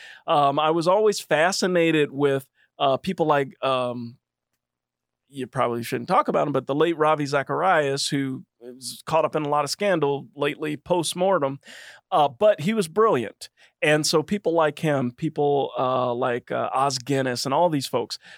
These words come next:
uh, I studied them. And, uh, so, and, and I studied the Bible, and I, I would go and study other, but, uh, anyway, so I became very, um, very astute and, you know,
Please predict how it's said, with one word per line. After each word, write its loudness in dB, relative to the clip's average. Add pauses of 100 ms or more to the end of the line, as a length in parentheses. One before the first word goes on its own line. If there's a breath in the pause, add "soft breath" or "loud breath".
(120)
uh, 0
I -2
studied 0
them. -10 (440 loud breath)
And, 2
uh, 0
so, 2 (160)
and, 2
and 4
I 4
studied 0
the -2
Bible, 2
and 0
I, -2 (140)
I 2
would -4
go 0
and -4
study -2
other, -6 (300 loud breath)
but, 2
uh, 4 (100)
anyway, 2 (800)
so -2
I 4
became 0
very, 2 (600)
um, -2
very 2
astute -2 (160)
and, -6 (240)
you -8
know, -6